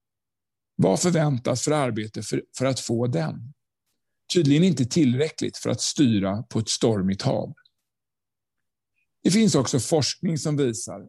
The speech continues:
att pengar inte är den viktigaste drivkraften för duktiga förmågor. Bekräftelse, erkännande och tanken av att få vara med i ett sammanhang är viktigare. Eller blir det så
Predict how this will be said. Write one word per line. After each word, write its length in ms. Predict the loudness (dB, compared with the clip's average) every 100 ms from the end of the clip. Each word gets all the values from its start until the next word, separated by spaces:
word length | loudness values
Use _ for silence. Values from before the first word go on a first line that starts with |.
| _
att 200 | -10 -4
pengar 580 | 0 2 2 0 -2 -6
inte 280 | -4 -2 -2
är 280 | -2 0 0
den 160 | 0 0
viktigaste 520 | -2 -6 -8 -6 -4
drivkraften 800 | 0 0 -2 -6 -8 -8 -6 -2
för 100 | 2
duktiga 400 | 2 0 -2 -2
förmågor. 600 | 0 0 0 -2 -4 -6 -10 _ _ _ _ _ _ _ _ -4
Bekräftelse, 960 | 0 2 2 2 0 -2 0 -2 -4 -10 _ _ 0
erkännande 840 | 2 2 0 -2 -2 -4 -6 -10 -16 _ _ _
och 160 | -4 0
tanken 460 | 2 2 0 0
av 160 | 2 0
att 140 | -2
få 280 | -6 -4 -2
vara 200 | 0 0
med 160 | 0 0 0
i 80 | -2
ett 100 | -4
sammanhang 800 | -4 -2 0 0 -2 -2 -6 -10 _
är 160 | -4 -2
viktigare. 640 | -2 -2 -2 0 0 -2 -10 _ _ _ _ _ _ _ _ _ _ _
Eller 220 | 2 2
blir 300 | 4 4 4
det 100 | 2
så 400 | -4 -6 -12 -16